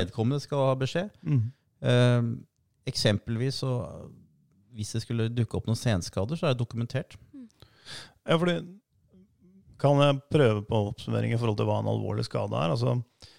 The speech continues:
Speaker 2: det blir jo en skjønnsmessig vurdering du bør ta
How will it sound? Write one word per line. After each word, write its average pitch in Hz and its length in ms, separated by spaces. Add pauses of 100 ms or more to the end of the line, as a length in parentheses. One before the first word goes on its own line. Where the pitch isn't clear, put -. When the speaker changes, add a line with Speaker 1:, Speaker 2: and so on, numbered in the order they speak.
(220)
Speaker 2:
det 127 180
blir 117 200
jo 131 80
en 143 200 (160)
skjønnsmessig 113 920
vurdering 120 460
du 120 120
bør 107 300 (140)
ta 107 260